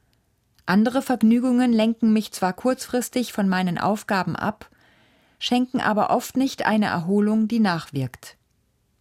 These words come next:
Gönne dich dir selbst. Warum nicht einmal allein und in der Stille? Das geht nicht auf Knopfdruck. Das braucht Geduld und Zeit. Bernhard von Clairvaux schreibt:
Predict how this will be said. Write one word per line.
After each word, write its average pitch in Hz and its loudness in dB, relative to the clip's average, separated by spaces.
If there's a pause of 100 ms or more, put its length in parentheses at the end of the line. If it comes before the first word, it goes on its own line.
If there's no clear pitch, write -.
(680)
Gönne 214 4
dich 233 -2
dir 277 2
selbst. 175 -4 (920)
Warum 226 0
nicht 285 0
einmal 226 0
allein 185 0
und 220 -2
in 226 0
der 247 0
Stille? 131 -4 (1300)
Das - -2
geht 196 2
nicht 214 0
auf 190 -2
Knopfdruck. - -6 (600)
Das 190 -2
braucht - -4
Geduld 190 0
und 226 -2
Zeit. - -6 (840)
Bernhard 196 2
von 220 -2
Clairvaux 165 -2
schreibt: - -6